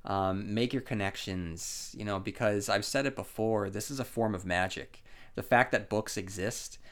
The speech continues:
the fact that it's the literal translation of someone else's thoughts that did not exist prior to that person taking the words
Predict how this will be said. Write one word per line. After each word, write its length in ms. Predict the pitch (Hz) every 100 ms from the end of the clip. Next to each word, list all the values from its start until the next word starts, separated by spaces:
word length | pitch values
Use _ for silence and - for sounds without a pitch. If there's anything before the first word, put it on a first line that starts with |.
| -
the 60 | 110
fact 300 | 117 110 117
that 140 | 110
it's 120 | 107
the 120 | -
literal 320 | 98 107 110 104
translation 840 | - 104 101 101 101 101 - 104
of 80 | 92
someone 340 | 104 101 104
else's 400 | 95 98 95 -
thoughts 380 | - 90 104 -
that 200 | 95 -
did 140 | 101
not 200 | 104 98
exist 440 | 98 104 98 - -
prior 380 | - 95 101
to 120 | 101 101
that 240 | 92 -
person 440 | - 104 - 101 92 - - - -
taking 380 | - 113 113 110
the 60 | 101
words 560 | 101 104 104 101 -